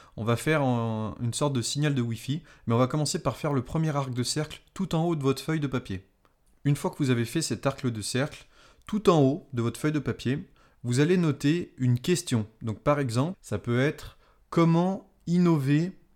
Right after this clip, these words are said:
dans mon secteur d'activité ? » Ça reste suffisamment large et c'est ce qu'on veut. Ensuite, en dessous, entre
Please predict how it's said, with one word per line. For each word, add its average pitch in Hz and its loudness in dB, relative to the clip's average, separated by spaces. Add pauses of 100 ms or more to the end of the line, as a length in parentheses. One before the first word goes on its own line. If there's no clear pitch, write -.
(160)
dans 143 2
mon 127 2
secteur 165 0
d'activité ? » 147 -4 (580)
Ça - -2
reste 127 2
suffisamment 120 -2
large 127 4
et 117 -2
c'est 139 -2
ce - -4
qu'on 123 -2
veut. 98 -6 (480)
Ensuite, 196 -2 (140)
en 190 4
dessous, 185 -2 (320)
entre - 0